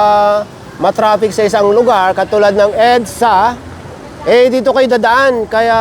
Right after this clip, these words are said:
iwasan nyo mag-park sa mga kahabaan ng, ah, mabuhay lane. Oh, ito yung, ah, kadugtong ng tulay doon sa pagitan ng Himadi saka ng Scout Tobias. Oh, tingnan nyo.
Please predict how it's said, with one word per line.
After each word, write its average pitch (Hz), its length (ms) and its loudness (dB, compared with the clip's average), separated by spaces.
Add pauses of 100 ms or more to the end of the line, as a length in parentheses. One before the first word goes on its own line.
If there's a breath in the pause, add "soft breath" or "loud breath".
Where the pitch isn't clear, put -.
(560)
iwasan 240 400 2
nyo 233 220 2
mag-park 208 420 0
sa 233 160 -4
mga 226 400 0
kahabaan 220 560 2
ng, 208 160 4
ah, 208 60 0
mabuhay 214 420 2
lane. 226 320 0 (1200)
Oh, 139 240 4
ito 156 160 2
yung, 277 320 4
ah, 254 160 2
kadugtong 226 480 0
ng 220 160 0
tulay 208 320 2
doon 208 240 2
sa 196 240 -2
pagitan 196 480 0
ng 185 60 0
Himadi 202 420 2
saka 190 400 0
ng 180 480 0
Scout 175 320 0
Tobias. 220 480 0 (480)
Oh, 139 160 4
tingnan 170 320 2
nyo. 139 320 0